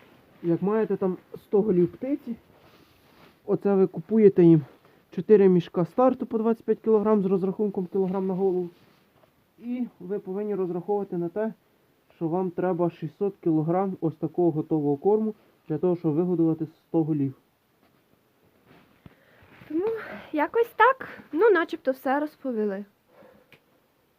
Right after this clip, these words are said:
Speaker 2: Будемо вже закінчувати, бо і так відео вже вийшло на багато хвилин.
Speaker 1: Мгм.
Speaker 2: Тому якось так. Е,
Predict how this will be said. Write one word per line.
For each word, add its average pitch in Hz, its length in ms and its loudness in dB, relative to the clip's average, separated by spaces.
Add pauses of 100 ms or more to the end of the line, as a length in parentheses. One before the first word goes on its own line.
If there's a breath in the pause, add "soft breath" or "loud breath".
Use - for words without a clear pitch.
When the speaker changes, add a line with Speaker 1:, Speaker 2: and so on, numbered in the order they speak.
(320)
Speaker 2:
Будемо 214 420 0
вже 208 160 -2
закінчувати, 240 640 0
бо 214 140 0
і 214 80 0
так 247 180 2
відео 226 300 0
вже 214 160 -4
вийшло 220 360 -4 (920 soft breath)
на 254 580 2 (320)
багато 220 460 -2
хвилин. 269 520 2
Speaker 1:
Мгм. 143 180 -14 (1300 soft breath)
Speaker 2:
Тому 403 300 2
якось 269 420 -2
так. 494 340 0
Е, 320 340 4